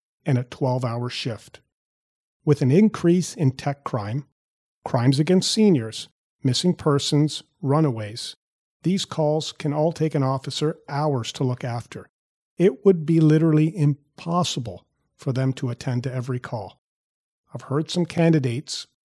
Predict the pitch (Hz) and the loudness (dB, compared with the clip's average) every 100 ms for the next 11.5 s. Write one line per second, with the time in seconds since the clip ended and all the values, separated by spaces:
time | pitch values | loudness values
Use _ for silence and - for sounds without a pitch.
0 | _ _ - - 151 147 139 135 131 131 | _ _ -12 -2 0 2 0 -2 -2 -2
1 | 139 143 156 156 147 160 160 160 131 127 | 0 0 0 0 4 2 2 2 2 0
2 | 139 151 160 123 131 143 156 139 143 131 | -2 -2 -2 -2 -2 -4 -6 -6 -4 -4
3 | 139 - 135 143 160 147 113 107 _ _ | -4 -6 -2 0 0 0 -4 -12 _ _
4 | _ _ _ 143 - 131 147 151 170 175 | _ _ _ -4 -2 0 2 4 2 4
5 | - - 117 - - 131 135 139 - 147 | 2 0 -8 -10 -6 -6 -2 -4 -2 -4
6 | 143 147 - 165 139 139 - 147 175 180 | -4 -6 -4 0 0 -2 -4 -2 0 2
7 | 196 151 147 - - 139 - 165 151 139 | 2 2 0 -4 -8 -6 -2 4 6 4
8 | 143 - 143 135 151 160 - - - 139 | 2 -2 2 4 4 4 0 -8 -4 -2
9 | 131 107 - _ _ _ _ _ _ _ | -2 -4 -16 _ _ _ _ _ _ _
10 | 156 156 135 143 143 175 208 185 165 165 | 4 6 6 2 2 2 -2 0 -2 -2
11 | 151 139 127 123 | -6 -4 -4 -4